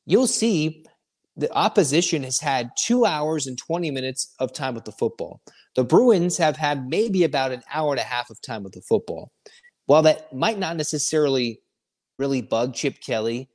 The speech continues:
and that shouldn't maybe bug U C L A fans initially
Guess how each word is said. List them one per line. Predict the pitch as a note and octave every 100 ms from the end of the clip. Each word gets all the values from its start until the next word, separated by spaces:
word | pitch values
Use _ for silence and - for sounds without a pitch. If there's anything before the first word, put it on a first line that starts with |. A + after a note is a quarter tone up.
| _ _
and | C3+ C3
that | B2+
shouldn't | - A3+ G#3+
maybe | D3+ D3 C3+
bug | A2+ B2+ C#3 C3
U | C#3+
C | - C3
L |
A | B2
fans | - C3+ B2 A#2 - -
initially | B2+ B2+ F3 - D3+ G#2 F#2 F#2+